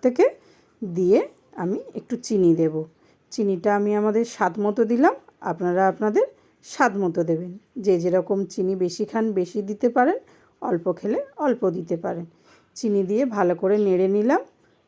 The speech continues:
তারপরে আমি ওই ভাজা মশলাটা দিয়ে দিলাম। ভাজা মশলাটা দিয়ে ভালো করে নাড়াচাড়া করে নিলাম।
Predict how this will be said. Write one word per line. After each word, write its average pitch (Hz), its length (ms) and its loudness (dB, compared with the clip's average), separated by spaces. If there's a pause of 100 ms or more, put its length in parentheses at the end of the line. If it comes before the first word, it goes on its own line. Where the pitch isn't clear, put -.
(140)
তারপরে 180 560 2 (100)
আমি 180 220 -2
ওই 202 200 0
ভাজা 175 300 0
মশলাটা 165 500 -2
দিয়ে 165 240 2
দিলাম। 170 280 -4 (500)
ভাজা 190 280 2
মশলাটা 202 560 0
দিয়ে 214 380 2 (560)
ভালো 190 240 0
করে 190 220 2
নাড়াচাড়া 190 520 4
করে 214 260 6
নিলাম। 254 320 4